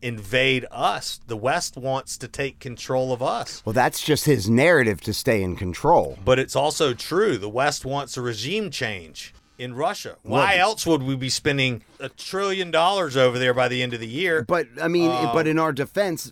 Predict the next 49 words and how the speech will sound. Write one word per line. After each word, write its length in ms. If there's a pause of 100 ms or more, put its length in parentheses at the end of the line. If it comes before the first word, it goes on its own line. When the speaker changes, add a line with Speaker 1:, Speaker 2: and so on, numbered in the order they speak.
Speaker 2:
he's 220
evil 320
as 160
fuck. 500
He 200
oppresses 560
his 160
people. 580 (320)
Speaker 1:
Kinda. 640
I 100
mean, 540
they 180
elected 460
him. 80
They 120
could 140
elect 300
somebody 400
else. 240
There's 180
worse 280
people 320
in 100
Russia. 280
They 120
have 160
elections 500
there. 220
I 40
mean, 220 (380)
maybe 260
he's 140
got 200
a 60
grip 240
of 100
power, 280
but 100
who 80
gives 300
a 80
shit? 360
I 60
mean, 300 (140)
there's 200
inequities 580
throughout 380
the 60
world. 320